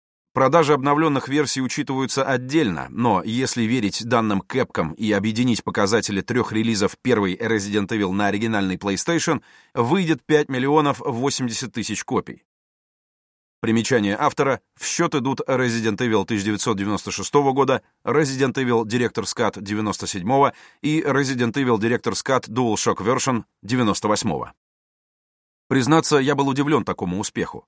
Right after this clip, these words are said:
Счастливая случайность, что рынок PlayStation и наша игра так идеально подошли друг другу. «Думаю, нам очень повезло», рассказывал Миками порталу Now Gamer.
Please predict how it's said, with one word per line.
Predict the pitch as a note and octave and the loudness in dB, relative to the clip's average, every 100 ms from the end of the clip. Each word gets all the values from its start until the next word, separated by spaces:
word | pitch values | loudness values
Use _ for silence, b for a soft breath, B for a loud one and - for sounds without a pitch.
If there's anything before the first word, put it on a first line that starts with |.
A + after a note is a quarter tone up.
| _ | _
Счастливая | - C#3 E3 D#3 C3 | -4 -2 2 4 4
случайность, | - B2+ - D3+ A2+ F2+ | 2 -2 2 2 2 -4
что | - - A2 F#2+ | -4 0 2 2
рынок | B2+ A2 | 0 -2
PlayStation | G#2+ G#2+ - D3 B2+ G#2+ | -2 -2 0 0 0 -2
и | G2+ | -2
наша | A2+ G#2+ G#2+ | 0 -2 -2
игра | G2+ C#3+ | 0 0
так | - A2 | 0 -2
идеально | A2+ G2+ G2+ A#2+ | -2 2 2 0
подошли | A2+ G#2+ G2+ G2+ | 0 -2 -2 -2
друг | F2+ G2 | -2 -2
другу. | A#2+ A2 C#2+ - _ _ _ | 0 -2 -4 -10 _ _ _
«Думаю, | G2 C#3+ C3 A#2+ | -2 2 2 4
нам | B2 G2+ | 2 2
очень | A2+ G#2+ G2 | 0 -2 -4
повезло», | G2+ G2 A2+ G2+ D2 _ _ | -4 -2 0 0 -2 _ _
рассказывал | F2+ F#2 - F#2 F2 E2 | -2 0 2 0 0 0
Миками | F2 - A#2+ A#2+ | -2 0 0 2
порталу | - G2 - G2 F#2+ | 0 0 0 0 0
Now | G2 F#2 E2+ | -2 -2 0
Gamer. | G#2 E2 B1 | -2 -2 -6